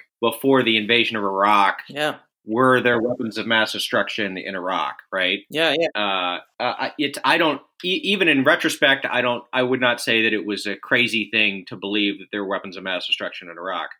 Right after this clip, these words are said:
Speaker 1: However, I do think that people to s-, some contrary evidence or things, ar-, arguments that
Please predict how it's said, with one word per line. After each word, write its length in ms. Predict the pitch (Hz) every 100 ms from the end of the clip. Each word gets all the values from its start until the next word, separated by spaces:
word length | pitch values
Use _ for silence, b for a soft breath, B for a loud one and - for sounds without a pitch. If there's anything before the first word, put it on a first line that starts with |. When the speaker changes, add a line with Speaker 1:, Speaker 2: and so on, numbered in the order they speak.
| _ -
Speaker 1:
However, 560 | 143 170 135 104 104 - -
I 100 | 131
do 240 | 147 170
think 220 | 165 135
that 140 | 123 110
people 380 | - 131 123 110
to 100 | -
s-, 260 | 107 - - - -
some 800 | - - 196 175 170 160 139 131 -
contrary 680 | - 185 190 160 123 107 101
evidence 720 | 117 98 92 98 127 - -
or 260 | 110 104 98
things, 400 | 139 135 127 -
ar-, 140 | 120 110
arguments 540 | 127 147 139 113 -
that 180 | 101